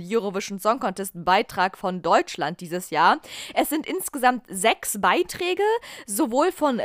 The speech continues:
Bands als auch von Einzelpersonas.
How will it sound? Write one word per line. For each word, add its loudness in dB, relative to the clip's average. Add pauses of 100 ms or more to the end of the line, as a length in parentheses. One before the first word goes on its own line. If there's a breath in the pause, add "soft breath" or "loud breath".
Bands 0 (240 loud breath)
als 2
auch 6
von 0
Einzelpersonas. 0